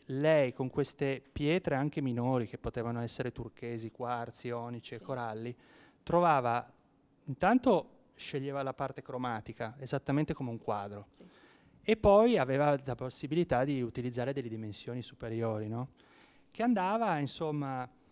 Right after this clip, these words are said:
Speaker 1: a incas-, non incastonare, a incastrare in queste anse, eh, qualcuno l'ha definita un po', insomma, un,
Speaker 2: Un
Speaker 1: una
Speaker 2: nido.
Speaker 1: sorta, un, un nido,
Speaker 2: Un nido.
Speaker 1: ma un po' un, una fo-, una forma di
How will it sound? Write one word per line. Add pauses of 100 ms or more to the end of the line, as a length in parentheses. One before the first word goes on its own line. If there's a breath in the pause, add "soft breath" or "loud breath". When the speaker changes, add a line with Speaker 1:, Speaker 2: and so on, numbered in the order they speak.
(200 soft breath)
Speaker 1:
a
incas-,
non
incastonare,
a
incastrare
in
queste
anse, (520 soft breath)
eh,
qualcuno
l'ha
definita
un
po',
insomma,
un,
Speaker 2:
Un
Speaker 1:
una
Speaker 2:
nido.
Speaker 1:
sorta,
un,
un
nido,
Speaker 2:
Un
nido.
Speaker 1:
ma
un
po'
un,
una
fo-,
una
forma
di